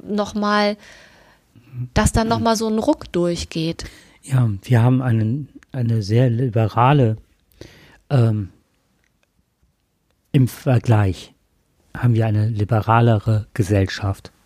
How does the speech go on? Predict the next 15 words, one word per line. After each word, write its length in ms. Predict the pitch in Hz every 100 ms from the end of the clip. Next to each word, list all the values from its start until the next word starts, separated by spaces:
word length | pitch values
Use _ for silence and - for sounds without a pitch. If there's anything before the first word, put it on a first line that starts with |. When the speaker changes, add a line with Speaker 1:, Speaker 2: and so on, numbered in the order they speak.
| _
Speaker 2:
nennen 140 | 101
wir 80 | 101
es 100 | 95
so, 180 | - 92
also 160 | 92 98
nicht 180 | 110
liberal, 440 | 107 98 92 110 123 - - -
sondern 320 | 120 104 104
eine 80 | 101
liberalere 920 | 101 98 98 - 104 104 92 90 87
Gesellschaft. 680 | - 92 90 - 95 95 - _ - - - - _ _ _
Wenn 140 | 113 101
ich 100 | -
jetzt 180 | 104
bedenke, 640 | - 90 101 120 139 139